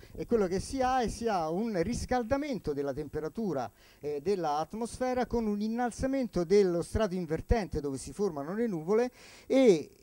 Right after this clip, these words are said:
eh, le nuvole e il vapore acqueo arrivano, diciamo, in alta atmosfera dove diventano preda della radiazione ultravioletta del Sole e vengono, l'acqua viene scissa in idrogeno e ossigeno. L'idrogeno è leggero, se ne va per, eh,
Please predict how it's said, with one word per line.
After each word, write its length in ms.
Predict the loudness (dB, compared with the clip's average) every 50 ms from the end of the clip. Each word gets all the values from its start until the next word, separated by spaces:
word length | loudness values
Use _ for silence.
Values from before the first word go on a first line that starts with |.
| -12 -6
eh, 540 | -4 -2 -2 0 2 4 4 4 4 2 2
le 240 | 2 2 2 2 2
nuvole 560 | 0 0 -2 0 0 0 2 2 0 -2 -2
e 200 | -4 -2 -2 -2
il 140 | -2 -2 -2
vapore 420 | -4 -4 2 4 4 4 4 4
acqueo 480 | 2 2 0 -2 -4 -4 -4 -2 -2 0
arrivano, 760 | 0 0 -2 0 -2 -2 -2 -2 -2 -2 -2 -2 -2 -4 -6
diciamo, 420 | -6 -6 -4 -2 0 0 -2 -2 -4
in 120 | -4 -4
alta 240 | -4 -2 -2 -2 -2
atmosfera 600 | -2 -6 -10 -10 -10 -6 -4 -2 -2 0 -2 -2
dove 320 | 0 0 0 0 -2 -2 -6
diventano 640 | -12 -8 -4 -4 -2 -2 -2 -4 -6 -6 -6 -4
preda 440 | -2 0 0 0 0 -2 -2 -2 -4
della 180 | -4 -4 -6
radiazione 500 | -6 -6 -6 -6 -8 -8 -8 -10 -10 -10
ultravioletta 560 | -8 -8 -6 -6 -6 -6 -6 -6 -6 -8 -6 -6
del 140 | -6 -8
Sole 400 | -8 -6 -4 -2 0 0 0 -2 -4 -10 -20 -20 -20 -20 -12 _
e 240 | 0 2 2 2
vengono, 420 | 2 0 -2 0 -2 -2 -2 -2 0
l'acqua 380 | 0 0 0 0 0 -4 -2
viene 220 | -2 -2 -4 -4 -6
scissa 640 | -6 -6 -6 -4 -4 -4 -6 -8 -8 -8 -8 -8 -10 _ -20 -20 _
in 280 | -6 -2 -2 -2 -2 -2
idrogeno 800 | -6 -6 -4 -6 -2 0 2 4 4 2 0 -2 -6 -4 -2 0
e 180 | 2 2 4
ossigeno. 600 | 4 2 0 -2 -4 -4 -4 -2 -4 -2 0 0
L'idrogeno 440 | 0 0 0 0 0 0 -2 -4 -4
è 40 | -4
leggero, 400 | -4 -4 -2 0 0 0 0 -2
se 140 | -8 -8 -10
ne 100 | -6 -2
va 320 | 0 0 0 0 0 -2
per, 420 | -2 0 0 0 0 -2 -4 -4 -6
eh, 320 | -6 -4 -4 -6 -8 -10